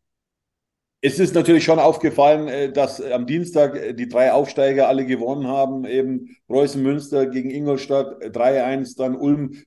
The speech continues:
besiegt Zweitliga-Absteiger Arminia Bielefeld und, äh, als Dritter im Bunde dann eben Lübeck gegen sechzig, äh, zwei eins. Also, äh, die dritte Liga hält wieder große Überraschungen parat,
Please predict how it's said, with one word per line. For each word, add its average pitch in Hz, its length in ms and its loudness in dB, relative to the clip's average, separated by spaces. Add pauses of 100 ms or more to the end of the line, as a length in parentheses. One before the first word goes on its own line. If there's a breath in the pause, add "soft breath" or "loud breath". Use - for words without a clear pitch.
besiegt 151 360 -2
Zweitliga-Absteiger 135 840 2
Arminia 135 320 -2
Bielefeld 143 720 -2
und, 127 280 -4 (160)
äh, 117 500 -6
als 117 160 -10
Dritter 147 320 2
im 131 100 2
Bunde 139 280 0
dann 131 260 -2
eben 131 400 -4 (100)
Lübeck 139 380 4
gegen 131 300 -2
sechzig, 135 580 0
äh, 123 260 -2
zwei 131 400 4
eins. 135 300 0
Also, 131 380 2 (320 loud breath)
äh, 147 200 -8
die 139 280 2
dritte 156 400 4
Liga 160 520 4
hält 143 280 -2
wieder 151 460 4
große 151 380 -4
Überraschungen 147 760 0
parat, 139 600 0